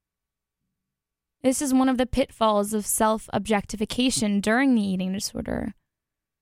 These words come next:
where we are ruled by parts of ourself and how they measure up to a thin ideal. It is hard to see others who are thin or who might exist in our ideal bodies,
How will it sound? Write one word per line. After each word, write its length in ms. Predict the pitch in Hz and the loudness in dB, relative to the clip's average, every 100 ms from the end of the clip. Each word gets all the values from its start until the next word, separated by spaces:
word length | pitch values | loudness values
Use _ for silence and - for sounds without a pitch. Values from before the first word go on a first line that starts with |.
| _ _ _ _ _ _ | _ _ _ _ _ _
where 240 | 254 254 | 2 2
we 160 | 247 247 | 2 2
are 180 | 240 240 | 2 0
ruled 560 | 220 285 262 226 220 | 0 2 2 2 -2
by 140 | - 214 | -2 -2
parts 420 | - 226 247 - | -2 -2 -2 -2
of 100 | 214 | -2
ourself 640 | 185 196 - - - - - | -2 -4 -4 -4 -4 -8 -2
and 120 | 208 | -2
how 140 | 208 | 0
they 160 | 208 214 | 0 0
measure 380 | 208 208 208 202 | 0 0 0 -2
up 180 | 208 - | -2 -6
to 180 | - 208 | -4 -4
a 40 | |
thin 220 | - 202 | -2 -4
ideal. 560 | 196 233 240 - - 220 - _ _ _ _ _ _ _ _ _ _ _ _ _ _ _ _ _ _ _ | -2 -2 -4 -6 -6 -8 -10 _ _ _ _ _ _ _ _ _ _ _ _ _ _ _ _ _ _ _
It 80 | 226 | 0
is 140 | 226 226 | 0 2
hard 300 | 208 233 226 | 0 0 0
to 80 | 220 | -2
see 240 | - 233 | 0 2
others 380 | 214 214 208 202 | 2 2 0 -2
who 100 | 214 | -2
are 100 | 202 | -2
thin 540 | 196 - 214 208 202 | -4 -2 0 0 0
or 180 | 214 202 | 0 -2
who 180 | 190 226 | 0 0
might 220 | 226 208 | 2 2
exist 460 | 208 185 202 - 208 | -2 -2 -2 -2 -2
in 100 | 208 | -2
our 360 | 196 196 196 196 | 0 0 0 0
ideal 380 | 196 190 196 190 | -2 0 0 0
bodies, 640 | 190 196 220 226 - - | 0 0 -2 -4 -8 -16